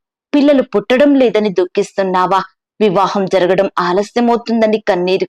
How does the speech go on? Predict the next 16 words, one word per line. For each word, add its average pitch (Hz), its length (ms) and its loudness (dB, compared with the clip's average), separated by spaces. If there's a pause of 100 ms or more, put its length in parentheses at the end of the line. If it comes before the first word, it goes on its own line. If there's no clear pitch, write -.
కారుస్తున్నావా? 185 680 -2 (440)
స్వంత 226 360 -2
వారిని 220 420 0
కోల్పోయి 196 580 0
దుఃఖంలో 185 600 -2
ఉన్నావా? 185 480 -2 (480)
అందరూ 190 360 0
నిన్ను 190 280 -4
విడిచి 190 440 -2
ఒంటరిని 202 440 -2 (100)
చేశారని 240 520 0
దుఃఖిస్తున్నావా? 185 920 -2 (220)
నిందిస్తున్నారని, 208 1120 0 (220)
అవమానాల 220 600 2
పాలు 190 340 0 (120)
చేస్తున్నారని 196 920 0